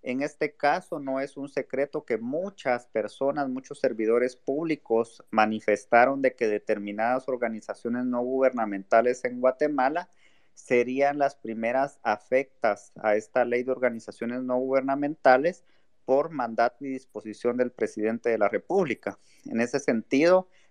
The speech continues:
pareciera que estamos viviendo en un régimen monárquico, ahora que los grupos que son proclives a, al estado de las cosas en Guatemala están por celebrar doscientos años de independencia, que es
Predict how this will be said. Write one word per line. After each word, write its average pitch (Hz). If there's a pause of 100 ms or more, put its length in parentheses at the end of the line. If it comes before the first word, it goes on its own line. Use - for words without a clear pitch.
(100)
pareciera 120
que 123
estamos 135
viviendo 123
en 131
un 127
régimen 127
monárquico, 104
ahora 117
que 98 (380)
los 110
grupos 127
que 110
son 123
proclives 123
a, 90
al 101
estado 123
de 123
las 104
cosas 120
en 117
Guatemala 107
están 120
por 117
celebrar 107
doscientos 113
años 131
de 101
independencia, 101
que -
es -